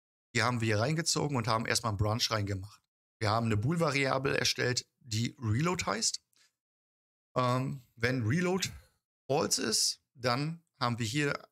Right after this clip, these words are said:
ebenfalls eine Bool-Variable erstellt für Attack. Attack ist dann hier on.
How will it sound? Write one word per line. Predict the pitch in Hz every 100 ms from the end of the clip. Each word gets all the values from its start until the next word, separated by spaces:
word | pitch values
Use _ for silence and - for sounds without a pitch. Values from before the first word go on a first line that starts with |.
| -
ebenfalls | 139 147 147 -
eine | 123
Bool-Variable | 127 143 135 123 123 123 -
erstellt | 113 - - 104 104 -
für | - - 107 104 - _
Attack. | 110 143 - - _ _ _ _ _ -
Attack | - 127
ist | - -
dann | 110
hier | 104 110 -
on. | 156 214